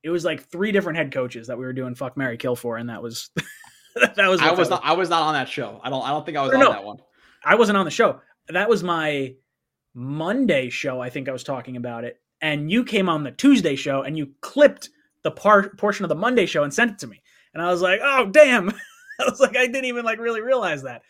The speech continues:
Speaker 1: and we were having a good laugh about it. Um, all right, Joe, I wanna get your thoughts on the coaching staff from special teams, defense, offense,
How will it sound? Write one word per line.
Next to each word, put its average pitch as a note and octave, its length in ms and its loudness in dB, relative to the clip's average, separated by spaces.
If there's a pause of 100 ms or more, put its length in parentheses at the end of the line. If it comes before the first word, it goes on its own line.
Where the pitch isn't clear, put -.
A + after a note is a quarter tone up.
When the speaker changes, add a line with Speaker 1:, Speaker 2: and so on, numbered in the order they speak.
(220)
Speaker 1:
and D3+ 80 -4
we E3 80 0
were E3 80 2
having D#3+ 220 2
a C#3+ 40 -8
good C#3 140 -8
laugh B2 280 -12
about A2 220 -20
it. - 80 -20 (760)
Um, B2 540 -10 (380)
all F3 80 0
right, C#3 180 -4
Joe, D3 280 -2
I E3 80 -2
wanna A3 180 -4
get G3+ 120 -4
your F3 220 -2
thoughts E3 380 -4
on D#3 140 -12
the C#3 80 -10
coaching D#3+ 360 -6
staff C#3+ 480 -8
from A#2+ 140 -20
special F3 360 -6
teams, D#3 280 -12
defense, D3+ 500 -12
offense, C#3 480 -8